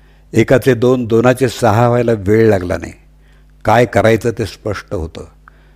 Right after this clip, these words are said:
पैशांचा प्रश्नच नव्हता त्याला. संवाद साधायचा, विचारपूस करायची,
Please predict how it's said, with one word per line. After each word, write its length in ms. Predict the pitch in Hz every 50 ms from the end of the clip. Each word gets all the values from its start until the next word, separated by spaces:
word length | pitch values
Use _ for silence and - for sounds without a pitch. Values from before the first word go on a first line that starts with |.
| - _ _
पैशांचा 480 | 120 117 113 98 135 131 135 127 143
प्रश्नच 680 | 139 - - - 113 107 104 - - 135 135 117 - -
नव्हता 280 | 104 98 85 80 - 85
त्याला. 220 | 82 - 80 - - - - - - _ _ _ _ _ _ _ _ _ _ _ - - - - - - - - - - - -
संवाद 320 | - 107 110 113 117 120 110
साधायचा, 580 | - - 104 98 - 87 90 87 - 82 82 - _ _ _ _ _ _ _ _ _ _ _ _ _
विचारपूस 580 | 92 98 101 - 135 139 143 131 - 143 - -
करायची, 520 | - 104 90 87 82 78 - - 73 73